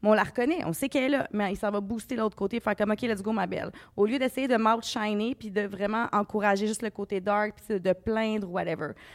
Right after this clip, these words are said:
Donc, tu sais, oui, j'ai besoin de quelqu'un qui est ma cheerleader aussi. Parce que je fais tellement de projets, puis je mène de front beaucoup de choses, tu sais, autant dans le con-, développement personnel qu'au niveau artistique, que si j'ai quelqu'un, euh,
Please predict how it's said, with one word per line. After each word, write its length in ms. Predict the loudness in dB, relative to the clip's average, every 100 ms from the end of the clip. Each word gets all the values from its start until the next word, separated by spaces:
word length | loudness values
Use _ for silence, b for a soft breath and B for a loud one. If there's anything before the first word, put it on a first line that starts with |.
| B
Donc, 220 | 0 0 2
tu 100 | 0
sais, 40 |
oui, 160 | 2 0
j'ai 140 | 0
besoin 300 | 0 0 -2
de 40 |
quelqu'un 280 | -4 -4 -4
qui 100 | -4
est 20 | -2
ma 140 | -2
cheerleader 420 | -2 -4 -2 -2 -4
aussi. 320 | -8 -8 -8 -8 -16 B B B -4
Parce 220 | -4 -2
que 460 | 0 2 2 2 -2
je 100 | -4
fais 120 | -2
tellement 280 | 0 0 0
de 60 |
projets, 420 | 0 2 2 2 -2
puis 120 | -4
je 80 | -2
mène 180 | -2
de 140 | 0 -2
front 340 | -2 -2 0
beaucoup 280 | 0 -6 -8
de 60 | -4
choses, 340 | 2 2 0
tu 60 | -4
sais, 80 | -4
autant 240 | 0 0
dans 140 | 2
le 60 | 0
con-, 200 | -2 -6
développement 460 | -4 -2 0 0 0
personnel 500 | -2 -2 -2 -2 -2
qu'au 720 | 0 0 0 -12 -18 -2 0
niveau 220 | 2 4
artistique, 680 | 2 0 -18 -6 -4 -4 -10 b b b
que 120 | -2
si 220 | 0 -2
j'ai 160 | -2 -2
quelqu'un, 800 | -2 0 0 -2 -2 0 -2 -4 -10 b b b b
euh, 600 | 2 4 4 2 0 0